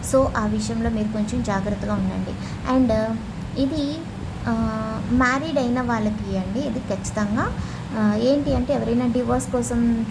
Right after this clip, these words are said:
చూస్తున్నారా? అలాంటిది ఏమీ భయపడద్దు. ఒకవేళ మీకు డివోర్స్ వద్దు అంటే,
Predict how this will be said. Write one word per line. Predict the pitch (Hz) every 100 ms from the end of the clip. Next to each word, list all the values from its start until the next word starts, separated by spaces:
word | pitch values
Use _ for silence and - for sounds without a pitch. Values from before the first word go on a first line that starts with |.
| 233
చూస్తున్నారా? | 214 214 208 214 339 - - -
అలాంటిది | 233 240 240 226
ఏమీ | 226 233
భయపడద్దు. | 214 214 214 214 214
ఒకవేళ | 311 277 226 247
మీకు | 277 277
డివోర్స్ | 240 233 247 339 - 214
వద్దు | 226 226 220 370
అంటే, | 392 294 285 285 349